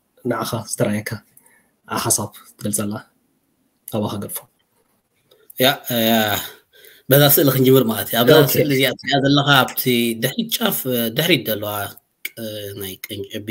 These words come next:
Speaker 2: ዘለዎ ማለት እዩ። ርሑቕ ማዕዱ ዘሎ፣ እ፣ መባእታን ማእከላ-፣ እ፣ መባእታ፣ እ፣ ደረጃ ማይ ምነ እያ እሳ።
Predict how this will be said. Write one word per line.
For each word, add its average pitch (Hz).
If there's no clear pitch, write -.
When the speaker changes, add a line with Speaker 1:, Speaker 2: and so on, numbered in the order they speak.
Speaker 2:
ዘለዎ 98
ማለት 98
እዩ። -
ርሑቕ 165
ማዕዱ 107
ዘሎ፣ 117
እ፣ 113
መባእታን 107
ማእከላ-፣ 110
እ፣ 113
መባእታ፣ 113
እ፣ 113
ደረጃ 104
ማይ 104
ምነ 117
እያ 104
እሳ። 92